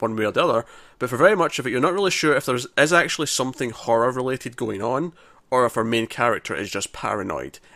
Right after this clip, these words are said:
And it plays it very close to the chest, and it could go either way at almost any point, and it's kinda glorious. And you're not really sure, like, are we just in his head and he's being delirious, or, you know, it, it, it really plays with that, and it's a really well-directed,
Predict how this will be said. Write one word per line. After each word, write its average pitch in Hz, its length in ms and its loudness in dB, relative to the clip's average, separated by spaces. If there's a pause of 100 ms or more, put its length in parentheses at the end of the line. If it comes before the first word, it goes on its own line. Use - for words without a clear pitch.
(100)
And 113 140 2
it - 160 -2
plays 135 440 -2
it 123 140 0
very 120 680 0
close - 300 -6
to - 60 -12
the 170 60 -6
chest, 117 500 -2 (280)
and 117 140 2
it 117 100 -2
could 117 180 -8
go 120 200 0
either 110 260 4
way 104 240 -2
at - 60 -2
almost 101 440 -4
any 95 180 -6
point, 92 480 -6
and 95 100 -8
it's 85 180 -6
kinda 104 240 -6
glorious. 98 640 -6 (300)
And 117 120 4
you're 120 80 2
not 127 160 0
really 143 200 2
sure, 127 340 0
like, 104 240 -4
are 113 100 -2
we 120 140 -4
just 127 320 -6
in 117 140 -4
his 110 220 -8
head 104 240 0
and 104 100 -10
he's 110 200 -10
being 104 240 -8
delirious, 101 640 -4
or, 95 300 -2 (640)
you 143 80 -4
know, 110 280 -2
it, 120 200 0
it, - 200 -6 (100)
it 98 280 -6
really 139 240 0
plays 113 300 -6
with 95 140 -12
that, 80 280 -6
and 98 140 -6
it's 92 220 -6
a 104 160 -2
really 120 260 -4
well-directed, 110 920 -2